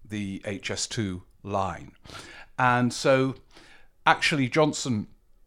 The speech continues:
who said yes to H S two under huge pressure from Dominic Cummings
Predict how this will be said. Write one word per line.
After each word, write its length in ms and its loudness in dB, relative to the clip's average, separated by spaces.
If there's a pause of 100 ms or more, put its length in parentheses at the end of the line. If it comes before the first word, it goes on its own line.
(560)
who 560 -2 (180)
said 360 -2
yes 340 0
to 120 2
H 220 0
S 200 -4
two 360 -4 (180)
under 180 -2
huge 420 -4
pressure 340 0
from 160 -4
Dominic 460 0
Cummings 460 -2